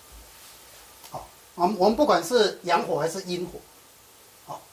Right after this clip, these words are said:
阳火就是汽油在烧，好，那阴火就是炭火，叫煎熬。那火灵就是爆发。那古书讲什么？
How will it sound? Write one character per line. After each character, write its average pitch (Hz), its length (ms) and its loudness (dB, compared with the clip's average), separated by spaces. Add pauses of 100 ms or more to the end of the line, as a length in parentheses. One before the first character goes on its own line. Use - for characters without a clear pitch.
(500)
阳 190 220 0
火 185 180 2
就 208 160 2
是 175 380 0
汽 165 220 -6
油 120 80 -12 (800)
在 165 120 -4
烧， 143 240 -4 (500)
好， - 80 -20 (560)
那 202 220 4
阴 233 200 2
火 165 220 -2
就 202 120 -2
是 170 260 -6 (240)
炭 160 180 0
火， - 60 -10 (760)
叫 180 220 -4
煎 175 300 2
熬。 - 200 -10 (2250)
那 262 180 4
火 214 300 4
灵 202 320 0 (140)
就 214 100 0
是 - 80 -6
爆 175 260 2
发。 - 220 -8 (100)
那 240 140 4
古 175 180 -2
书 240 160 -4
讲 175 160 2
什 127 120 -10
么？ 127 120 -16